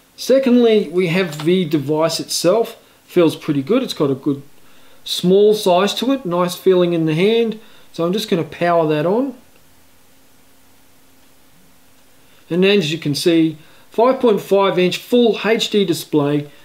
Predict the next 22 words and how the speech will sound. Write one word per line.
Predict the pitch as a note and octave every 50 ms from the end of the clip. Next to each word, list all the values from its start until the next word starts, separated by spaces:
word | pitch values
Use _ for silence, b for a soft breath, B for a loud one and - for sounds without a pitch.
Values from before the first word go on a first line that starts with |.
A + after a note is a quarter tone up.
| B -
three | - - E3+ G3+ B3+ A#3+
gigs | A#3 A#3+ - E3+
of | F#3+ E3+ D#3+
ram | F3 F3 F3 F3 E3+
and | D#3 D3 D3+ -
thirty-two | - F#3+ F#3+ F#3+ F#3 F3 - - F#3 E3+
gigs | D3 E3 D3+ B2 C#3+
of | C3+
storage. | - - - D#3 D#3 D#3 D3 C3+ C3 - - - -
Both | - F3+ F#3+ A3 G#3+
of | - G3
those | F#3+ F#3+ F#3 D#3+ D3+
are | E3 D#3+
a | D3
bit | E3 E3
on | E3 D#3+ D3+
the | D3
low | C#3 C#3 C#3+ D#3+ F3 F#3+
side, | F#3+ F#3 - F#3+ F#3+ G3+ G#3+ G#3
in | F#3+ E3+
my | F3 F3+ E3+ E3+
opinion. | E3 - G#3 A#3 A#3+ C4 C4+ C4 A#3+ B